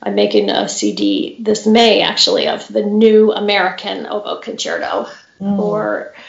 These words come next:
Speaker 1: yeah, yeah, I'm really excited about it. So I'm gonna record the Alyssa Morris concerto and Scott McAllister's, um, grunge concerto that I played at I D R S. So sort of, like, the new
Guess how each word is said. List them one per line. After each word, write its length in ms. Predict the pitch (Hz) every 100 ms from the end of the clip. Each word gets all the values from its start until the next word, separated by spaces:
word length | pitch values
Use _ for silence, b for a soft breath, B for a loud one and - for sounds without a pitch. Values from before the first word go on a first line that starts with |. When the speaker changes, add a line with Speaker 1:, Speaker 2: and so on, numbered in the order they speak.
| B -
Speaker 1:
yeah, 320 | 220 190 - 233
yeah, 260 | 208 196
I'm 160 | 208 214
really 300 | 214 202 196
excited 360 | - 208 196
about 260 | 190 180 175
it. 200 | - -
So 180 | 208 202
I'm 140 | 208
gonna 160 | 202 196
record 460 | 196 - 196 196
the 100 | 220
Alyssa 420 | 202 202 190 202 185
Morris 460 | 185 190 190 -
concerto 800 | 196 190 196 185 185 185 185 190
and 260 | 180 180 180 B B B
Scott 420 | - - 202 185 196
McAllister's, 1160 | - 190 190 196 - 196 190 190 190 - -
um, 420 | 185 214 233 226 - _ _ _ _ - _ _
grunge 500 | - 196 196 208 208
concerto 460 | 220 202 202 196 190
that 120 | 196
I 60 | 190
played 320 | - 196 196
at 100 | 190
I 160 | 185 190
D 140 | 202
R 180 | 190 190
S. 200 | 190 -
So 260 | 214 - 170
sort 260 | - 233
of, 120 | 220 214
like, 320 | - - 190
the 100 | 202
new 800 | 202 220 254 254 240 233 226